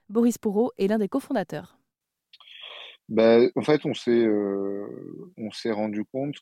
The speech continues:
Speaker 2: que, euh, il y avait beaucoup de gens qui rencontraient des, des difficultés dans la vie. Ça peut être, euh, pour les plus, euh, classiques, euh, du stress, des anxiétés, euh,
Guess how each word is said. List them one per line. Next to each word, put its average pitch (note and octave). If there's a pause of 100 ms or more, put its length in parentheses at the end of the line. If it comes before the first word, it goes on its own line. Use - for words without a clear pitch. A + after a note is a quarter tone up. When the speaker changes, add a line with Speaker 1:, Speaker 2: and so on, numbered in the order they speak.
Speaker 2:
que, A2+
euh, G2 (360)
il -
y A2
avait A2+
beaucoup C#3
de A#2+
gens C#3+
qui B2+
rencontraient G#2+
des, G2+
des G#2 (880)
difficultés A#2
dans A2
la G2+
vie. A#2+ (240)
Ça G#2
peut -
être, -
euh, F#2+
pour G2
les F#2
plus, G2+
euh, F#2
classiques, A2+
euh, F#2 (440)
du F#2+
stress, A2
des G2+
anxiétés, G#2
euh, G2